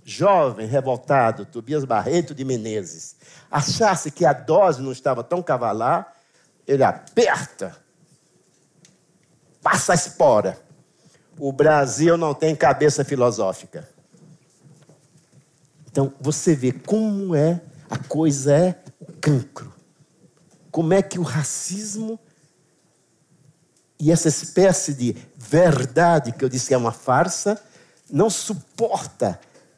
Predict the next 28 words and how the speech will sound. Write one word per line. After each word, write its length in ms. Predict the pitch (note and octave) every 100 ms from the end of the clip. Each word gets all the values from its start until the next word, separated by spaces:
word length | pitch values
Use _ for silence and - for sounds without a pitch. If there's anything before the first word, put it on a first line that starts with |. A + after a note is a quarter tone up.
| _ _ _ _ - _ -
o 60 |
teste 400 | - C#3+ C3+ -
com 120 | -
a 40 | B2
realidade. 560 | A#2 A2 F#2 F2+ E2 - - _ _ _ _ _ _ _ _ _
Que 120 | A3
pode 560 | - - A3+ B3 A#3+ F#3
fazer 340 | F3+ D3+ D3
a 60 | D3
verdade 640 | C#3 B2 A#2 B2+ C3+ C3
diante 300 | A2+ A#2+ A#2+
da 60 | A2+
realidade? 500 | A#2 A2+ G2+ G2+ G#2
Nada. 340 | E3+ - A#2 _ _ _ _ _ _ _ _ -
Em 140 | A2+
verdade, 600 | A#2+ A#2+ A2+ B2+ G3 G3
em 60 | E3+
verdade, 520 | E3 D#3+ B2 F3 E3
eu 60 | D3+
vos 180 | C#3+
falo. 400 | - G#2+ F2+ F2 _ _ _ _ _ _ _ _ _ _
Já 140 | A#2+ A#2
dá 100 | A#2
um 80 | A#2
pouco 380 | C3 C#3+ - - _
o 80 | A#2+
termômetro, 720 | - C3+ A#2 A2+ G#2+ F#2+ G2
né? 160 | G#2+